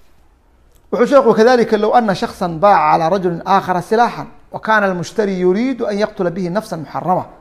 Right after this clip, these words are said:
فالعقد في حق المشتري محرم وباطل لأنه في حق البائع الذي لا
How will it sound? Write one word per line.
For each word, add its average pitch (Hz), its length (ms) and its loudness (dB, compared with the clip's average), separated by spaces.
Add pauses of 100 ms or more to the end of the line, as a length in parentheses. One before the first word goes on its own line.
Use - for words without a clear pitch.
(280)
فالعقد 170 460 -2
في 156 200 -8
حق - 280 -6
المشتري 160 480 -6
محرم 151 680 -4 (1200)
وباطل 156 360 -4 (140)
لأنه 175 400 -4
في 160 200 -10
حق 220 280 -8
البائع 190 380 -2
الذي 185 260 -4
لا 185 80 0